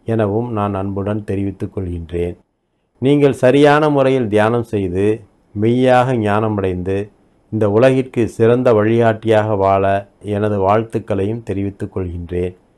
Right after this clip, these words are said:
ஓகே, எனது இந்த ஞானமடைதல் சம்பந்தப்பட்ட பேச்சை கேட்டுக்கொண்டிருக்கக்கூடிய நேயர்களாகிய உங்களிடம் தியானம் மற்றும் ஞானமடைதல் சம்பந்தப்பட்ட கேள்விகள், சந்தேகங்கள் இருந்தால்,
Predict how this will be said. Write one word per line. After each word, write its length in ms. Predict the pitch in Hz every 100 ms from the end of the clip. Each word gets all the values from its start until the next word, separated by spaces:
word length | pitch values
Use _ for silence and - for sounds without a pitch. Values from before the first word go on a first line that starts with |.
| _ _ 107
ஓகே, 500 | 101 101 - 101 95 90 _ _ _ _ _ _
எனது 280 | 110 123 135
இந்த 180 | 135 127 120
ஞானமடைதல் 800 | 117 131 151 143 131 127 120
சம்பந்தப்பட்ட 520 | 117 120 120 117 113 104
பேச்சை 460 | - 113 113 113 104
கேட்டுக்கொண்டிருக்கக்கூடிய 1000 | 110 107 117 110 107 104 107 - 107 104 98 85 92 95
நேயர்களாகிய 880 | 104 113 117 107 104 101 104 110 110
உங்களிடம் 760 | - 98 104 101 90 90 110 - _ _ _ _
தியானம் 500 | 104 113 113 117 127
மற்றும் 480 | 117 107 - 110 87 -
ஞானமடைதல் 800 | 107 107 117 117 113 107 104 101
சம்பந்தப்பட்ட 560 | 107 104 101 101 95 104 101 -
கேள்விகள், 580 | 107 107 101 98 104 110 110 _ _
சந்தேகங்கள் 640 | - 117 120 127 123 113 101
இருந்தால், 640 | 98 107 101 90 101 117